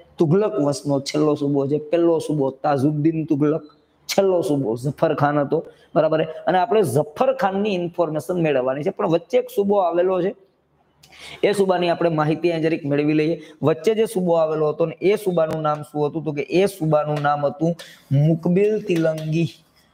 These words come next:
મુકબિલ તિલંગી. મુકબિલ તિલંગી નામનો તુગલક વંશનો જે સુબો, પહેલો આ, છેલ્લો આ અને વચ્ચે આવો એક સુબો આવ્યો હતો, મુકબિલ તિલંગી નામનો સુબો.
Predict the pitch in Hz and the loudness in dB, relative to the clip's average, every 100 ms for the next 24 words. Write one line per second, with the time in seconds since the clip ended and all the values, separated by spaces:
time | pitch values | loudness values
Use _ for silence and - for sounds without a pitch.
0 | - 131 135 151 156 170 175 180 180 - | -8 -2 2 0 0 2 2 2 0 -2
1 | 156 151 151 147 151 135 139 151 196 247 | 0 0 -2 -4 -2 -2 -2 0 2 0
2 | 262 254 202 240 254 247 208 190 180 180 | 0 -2 -2 0 0 0 0 -2 -2 -4
3 | 175 160 156 226 - 170 - 160 156 147 | -4 -2 0 -2 -4 -8 -4 -4 -2 -4
4 | 151 151 143 - 160 180 180 180 190 - | -2 -2 -2 -2 0 2 4 2 0 -6
5 | - 156 160 165 165 165 151 143 - 165 | -8 -4 0 2 0 -2 -6 -8 -4 0
6 | 160 156 151 - 156 147 143 147 147 151 | 0 0 -4 -10 -4 0 0 -2 -4 -4
7 | 165 - - - 170 170 196 226 226 - | -6 -6 -14 0 0 2 0 0 -2 0
8 | 185 262 240 202 170 147 147 143 139 147 | 0 0 0 -2 -2 -4 -6 -10 -4 -2
9 | 143 165 | 0 -2